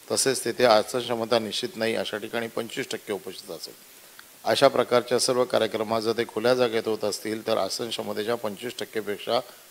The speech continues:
जास्त उपस्थिती नसेल. क्रीडा स्पर्धा, खेळाचे समारंभ यासाठी कार्यक्रम स्थळाच्या आसन क्षमतेच्या पंचवीस टक्क्यापेक्षा जास्त उपस्थिती नसेल.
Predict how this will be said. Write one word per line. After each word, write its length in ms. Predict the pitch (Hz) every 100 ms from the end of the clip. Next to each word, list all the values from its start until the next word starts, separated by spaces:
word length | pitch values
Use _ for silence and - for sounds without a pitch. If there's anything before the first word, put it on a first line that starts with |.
| - 110
जास्त 280 | 104 -
उपस्थिती 560 | 113 98 104 - - 107
नसेल. 260 | 104 - - - - - - - - - - - -
क्रीडा 260 | 113 127
स्पर्धा, 380 | 127 - 120 127
खेळाचे 440 | 127 113 113 110 123
समारंभ 540 | - 107 117 117 117
यासाठी 460 | 120 110 107 113 117
कार्यक्रम 500 | - 98 104 113 113
स्थळाच्या 480 | - 104 98 - 113
आसन 280 | 101 - 117
क्षमतेच्या 440 | 117 110 104 110
पंचवीस 420 | 110 104 98 117 -
टक्क्यापेक्षा 600 | - 110 98 101 - 110
जास्त 360 | 95 90 - 110 - - - - -
उपस्थिती 500 | 90 110 - 101 117
नसेल. 320 | 113 107 90